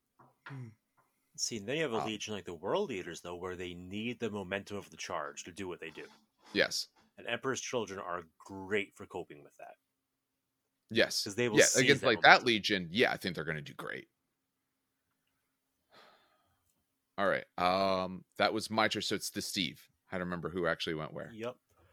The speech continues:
Speaker 2: So, um, that was a very spirited discussion. Let's go back and forth each way. Let's go for something that's probably a little more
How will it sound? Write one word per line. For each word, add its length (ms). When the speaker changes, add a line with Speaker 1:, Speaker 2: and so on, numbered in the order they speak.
Speaker 2:
So, 760
um, 640
that 160
was 380
a 420
very 240
spirited 500
discussion. 680
Let's 120
go 60
back 160
and 80
forth 240
each 260
way. 440
Let's 100
go 80
for 40
something 240
that's 120
probably 320
a 40
little 140
more 300